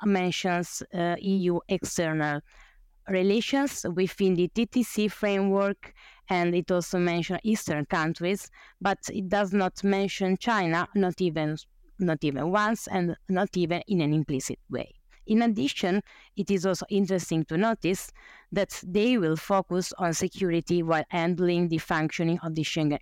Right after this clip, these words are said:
area. In fact, during this time, member states will probably want to focus more on making progress in areas where they can achieve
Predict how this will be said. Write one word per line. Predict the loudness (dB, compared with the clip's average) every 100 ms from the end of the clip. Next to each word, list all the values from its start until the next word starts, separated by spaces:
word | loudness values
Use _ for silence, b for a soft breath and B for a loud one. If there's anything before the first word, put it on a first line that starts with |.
| -4
area. | -4 -4 -8 -12 _ _ b b b b b -16
In | -4 -2
fact, | 0 -2 -2 -6
during | 0 2 2 2
this | -2 -2
time, | 0 2 2 0 _ 0
member | 2 4 2 -2
states | -2 0 0 -2 -6
will | -4 -2
probably | 0 2 0 0 0
want | 0 -2
to | -2
focus | -2 -2 -2 -8 0
more | 2 2 0 -2 -2
on | 2
making | 2 0 0 0
progress | 2 0 2 0 0 -2
in | 0 0
areas | 2 0 -2 0
where | 0 0 -4 B B B
they | 0 2
can | 0 0
achieve | -4 -4 0 0 0